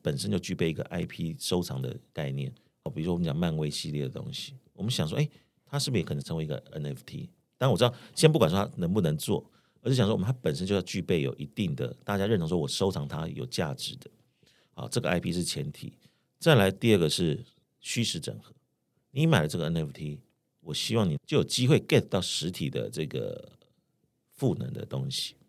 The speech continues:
好，这第二，第二件事。第三件事情是，我们希望它是永续的赋能。好，何谓永续的赋能？就像我刚提到的，如果这个东西是由橘子所发出来的，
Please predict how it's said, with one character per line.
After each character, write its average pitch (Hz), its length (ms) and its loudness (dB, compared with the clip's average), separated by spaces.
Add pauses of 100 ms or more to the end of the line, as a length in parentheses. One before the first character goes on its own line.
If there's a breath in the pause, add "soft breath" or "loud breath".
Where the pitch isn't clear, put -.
(200)
好， - 100 -6
这 - 140 -2
第 95 160 0
二， 82 80 2 (300)
第 90 100 0
二 80 60 2
件 78 140 0
事。 - 220 -6 (480 soft breath)
第 143 100 -2
三 131 280 6
件 131 180 6
事 107 140 2
情 80 180 0
是， 78 300 -4 (680)
我 90 100 -10
们 90 100 0
希 110 60 0
望 104 80 2
它 110 60 0
是 98 60 0
永 65 140 -2
续 82 180 -4
的 71 100 -4
赋 - 160 -8
能。 67 180 -12 (440)
好， 80 120 -8
何 113 100 -2
谓 120 100 4
永 76 120 2
续 90 140 -4
的 78 80 0
赋 80 180 -4
能？ 71 80 -2
就 110 80 0
像 104 60 4
我 80 40 2
刚 82 160 -2
提 78 140 -6
到 69 160 -2
的， 65 100 -6 (300 loud breath)
如 160 180 2
果 117 140 6
这 117 120 2
个 92 60 4
东 87 180 2
西 - 20 2
是 87 180 -2
由 71 360 -2 (340)
橘 92 160 -6
子 95 100 -6
所 76 120 -6
发 73 200 -4
出 76 160 -6
来 64 140 -4
的， - 120 -16